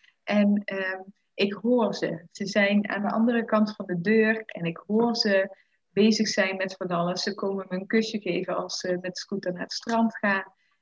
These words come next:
Ehm, ik lunch samen met ze. We, we hebben een uitgebreid ochtend- en ontbijtritueel, om het zo maar te zeggen. Dus ondanks dat ik veel uur werk en hard werk,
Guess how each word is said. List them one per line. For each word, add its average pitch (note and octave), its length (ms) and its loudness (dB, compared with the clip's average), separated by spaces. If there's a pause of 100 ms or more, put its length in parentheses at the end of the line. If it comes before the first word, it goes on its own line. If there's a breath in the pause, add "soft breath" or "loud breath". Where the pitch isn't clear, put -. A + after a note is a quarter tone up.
Ehm, F3 380 -2 (760)
ik F3+ 160 -4
lunch A3 340 8
samen G3 1040 2
met F3+ 240 0
ze. F3 420 0 (320)
We, F3 280 0
we F3 120 0
hebben F#3 240 0
een F3 100 0
uitgebreid F3+ 640 0 (260)
ochtend- G#3 520 2
en F#3+ 240 -2
ontbijtritueel, G#3+ 1400 4
om G#3 140 4
het G#3+ 120 4
zo G#3+ 180 0
maar G3+ 140 4
te G#3+ 100 -2
zeggen. G3+ 380 0 (320 loud breath)
Dus G#3 240 0
ondanks C4 520 6
dat A3+ 160 2
ik A3+ 120 0
veel A#3 420 4
uur A3 260 4
werk G#3 400 4
en G3 140 -2
hard G3 400 -2
werk, G3+ 420 0